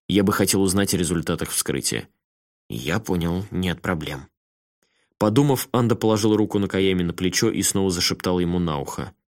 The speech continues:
«Обрати внимание на коронарную артерию и, пожалуйста, возьми из артерии образец ткани». Накаяма удивленно вскинул брови.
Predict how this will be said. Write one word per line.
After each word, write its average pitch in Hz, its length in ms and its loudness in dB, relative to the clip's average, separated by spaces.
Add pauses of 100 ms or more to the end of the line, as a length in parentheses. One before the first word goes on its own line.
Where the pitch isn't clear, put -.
(1160)
«Обрати 87 440 0
внимание 95 480 2
на 80 100 -2
коронарную 87 560 0
артерию 85 500 -2
и, 82 300 0
пожалуйста, 87 800 -2 (260)
возьми 92 460 2
из - 220 0
артерии 101 460 0
образец 80 580 -4
ткани». - 420 -8 (1200)
Накаяма 123 540 2
удивленно 110 420 2
вскинул 104 400 0
брови. 82 380 -2